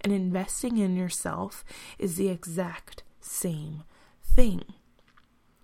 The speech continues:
So you should be constantly investing into your business, into yourself. Now, a couple of different ways that you can start investing into yourself, especially if you're not a take the plunge kind of person, which I totally understand,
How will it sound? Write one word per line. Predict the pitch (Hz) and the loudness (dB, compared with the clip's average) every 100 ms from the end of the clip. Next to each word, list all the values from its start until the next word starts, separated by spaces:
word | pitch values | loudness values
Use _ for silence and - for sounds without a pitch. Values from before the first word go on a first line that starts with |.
| - | -20
So | - - | -10 -4
you | 214 | -2
should | 214 | -2
be | 208 | -4
constantly | - - 240 - 277 233 | -6 -2 -2 -2 -4 0
investing | 208 170 185 190 - 180 165 170 - - - - - - | 0 0 -2 -4 -6 -6 -6 -8 -12 -20 -20 -20 -20 -10
into | - 202 185 185 - 196 | -2 0 -2 -6 -6 -4
your | 170 | -4
business, | 165 170 - 170 - | -4 -10 -10 -12 -10
into | 170 170 | -12 -10
yourself. | 170 - - - - - - - - - - | -12 -8 -8 -8 -10 -20 -20 -20 -20 -20 -8
Now, | 202 185 185 185 220 - - - - - - _ - - - | -4 -2 -4 -6 -14 -20 -20 -20 -20 -20 -20 _ -20 -20 -10
a | - | -8
couple | 220 220 240 | -6 -2 0
of | |
different | 214 202 185 | -2 -2 -2
ways | 175 | -4
that | - | -6
you | - | -6
can | 180 | -6
start | - 175 | -4 -4
investing | 175 180 180 190 185 | -2 -4 -6 -4 -2
into | 180 180 190 | -2 -4 -6
yourself, | 170 160 170 185 - - - - - - | -8 -8 -12 -12 -14 -18 -20 -20 -16 -14
especially | - - 180 - 190 190 - | -12 -10 -8 -6 -6 -6 -6
if | 185 - | -8 -6
you're | 185 | -8
not | 175 170 | -6 -6
a | 175 | -6
take | - 175 - | -8 -12 -8
the | 180 | -10
plunge | - - 175 180 175 - | -8 -6 -4 -4 -6 -6
kind | 202 | -4
of | 185 | -2
person, | 175 160 175 208 226 | -2 -4 -4 -4 -4
which | 180 | -6
I | 165 | -6
totally | - 170 165 | -6 -4 -4
understand, | 170 185 - - 160 202 | -4 -6 -8 -8 -8 -10